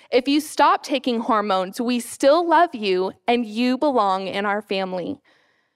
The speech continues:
Can we prepare for every situation?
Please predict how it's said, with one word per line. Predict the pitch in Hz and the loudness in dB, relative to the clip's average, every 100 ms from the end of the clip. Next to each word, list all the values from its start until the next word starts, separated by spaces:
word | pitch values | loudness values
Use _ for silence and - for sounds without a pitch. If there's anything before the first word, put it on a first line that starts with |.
| _ _ - | _ _ -4
Can | 294 294 | 0 2
we | 294 | 2
prepare | 311 294 262 254 | 0 0 2 2
for | 285 269 | 4 2
every | 233 240 285 | 2 0 0
situation? | 339 - 339 330 330 - 349 359 | -2 0 2 2 0 -2 -2 -2